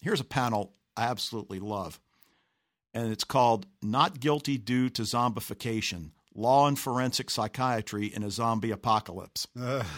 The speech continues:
Speaker 1: All right, so what they're, the premise, during a zombie apocalypse, humans are playing by a new set of rules, or no rules at all. Zombies kill humans, humans kill zombies,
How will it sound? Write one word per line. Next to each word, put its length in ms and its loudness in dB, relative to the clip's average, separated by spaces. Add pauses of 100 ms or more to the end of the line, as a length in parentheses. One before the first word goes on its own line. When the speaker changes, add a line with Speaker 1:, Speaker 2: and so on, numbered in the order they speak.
(200)
Speaker 1:
All 80 0
right, 100 -2
so 300 8
what 160 0
they're, 200 2
the 200 -4
premise, 420 2
during 360 0
a 60 2
zombie 360 4
apocalypse, 720 0
humans 460 0 (460)
are 40 -18
playing 300 0
by 120 4
a 40 0
new 100 0
set 200 0
of 100 0
rules, 360 4 (400)
or 160 2
no 200 6
rules 280 2
at 80 2
all. 200 8
Zombies 460 2
kill 220 -2
humans, 520 0
humans 300 -2
kill 300 -4
zombies, 640 2